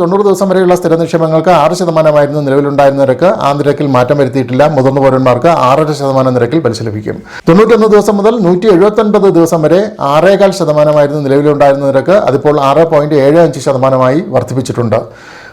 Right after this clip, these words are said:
മുതിർന്ന പൗരന്മാർക്ക് ഏഴ് പോയിന്റ് രണ്ട് അഞ്ച് ശതമാനം നിരക്കിൽ പലിശ ലഭിക്കും. നൂറ്റി എൺപത് ദിവസം മുതൽ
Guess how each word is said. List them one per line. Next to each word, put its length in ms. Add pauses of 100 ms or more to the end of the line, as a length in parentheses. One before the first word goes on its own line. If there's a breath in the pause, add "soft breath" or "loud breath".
(140 loud breath)
മുതിർന്ന 300
പൗരന്മാർക്ക് 480 (220)
ഏഴ് 260
പോയിന്റ് 320
രണ്ട് 220
അഞ്ച് 200
ശതമാനം 340
നിരക്കിൽ 260
പലിശ 220
ലഭിക്കും. 280 (680 loud breath)
നൂറ്റി 260 (100)
എൺപത് 320
ദിവസം 260
മുതൽ 160